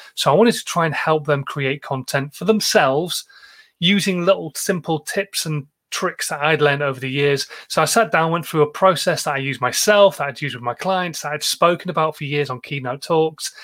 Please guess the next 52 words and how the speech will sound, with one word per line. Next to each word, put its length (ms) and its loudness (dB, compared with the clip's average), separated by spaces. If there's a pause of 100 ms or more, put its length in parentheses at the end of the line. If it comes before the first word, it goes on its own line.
(420)
and 120 -2
turned 240 6
it 20 4
into 160 -2
a 60 2
book 260 0
and 80 -6
called 180 2
the 60 -10
book 220 -2
How 220 0
to 120 -4
Nine 220 0
Times 280 -4
Your 80 -10
Social 380 -2
Media. 340 -8
And 120 -6
it's 80 -2
basically 600 2 (280)
how 100 2
you 180 4
can 240 0
start 440 2
everything 340 0
from 280 -4
content 420 0
planning 420 2 (300)
all 140 10
the 60 2
way 140 4
through 140 -8
to 100 -14
podcasting 800 -2 (260)
and 120 -6
a 20 -6
bunch 280 0
of 60 -6
stuff 280 -4
in 100 -8
between. 420 -6
That 140 -4
is 80 -4
essentially 540 -2
you 260 -4
making 400 -2
your 160 0
content 520 -4
work 260 0
harder 340 4
for 280 2
you 200 0